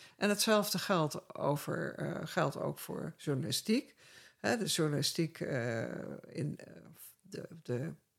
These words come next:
ja, de media die nu, eh, hè, de N O S enzovoort, die hebben ook bepaalde, die hebben echt ook protocollen hoe ze moeten werken om, om bijvoorbeeld erachter te komen of een bron die zij gebruiken, of die ook wel echt correct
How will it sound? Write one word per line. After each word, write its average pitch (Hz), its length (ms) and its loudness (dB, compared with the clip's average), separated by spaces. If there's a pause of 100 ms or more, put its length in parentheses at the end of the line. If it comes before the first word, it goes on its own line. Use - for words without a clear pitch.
(180)
ja, 123 200 -2
de 151 260 -8 (480)
media 160 560 8
die 151 160 0
nu, 151 320 2
eh, 143 480 -2 (420)
hè, 185 140 0
de 170 80 0 (120)
N 151 60 4
O 151 180 4
S - 120 2
enzovoort, 147 600 -2
die 185 140 -2
hebben 202 340 0
ook 196 240 2 (400)
bepaalde, 175 600 2 (420)
die 208 120 4
hebben - 160 2
echt - 260 -2 (280)
ook - 260 2
protocollen 196 720 2
hoe 185 160 2
ze 208 100 2
moeten 180 260 2
werken 220 420 0
om, 170 300 0 (360)
om 196 280 4
bijvoorbeeld 165 520 4
erachter - 340 0
te - 100 -10
komen 156 300 2
of - 140 -2
een 165 180 2
bron 202 380 6
die 160 140 4
zij 160 200 2
gebruiken, 156 520 -2
of - 140 -6
die - 240 -2
ook 185 140 -2
wel 151 320 0
echt - 260 -4
correct - 480 -4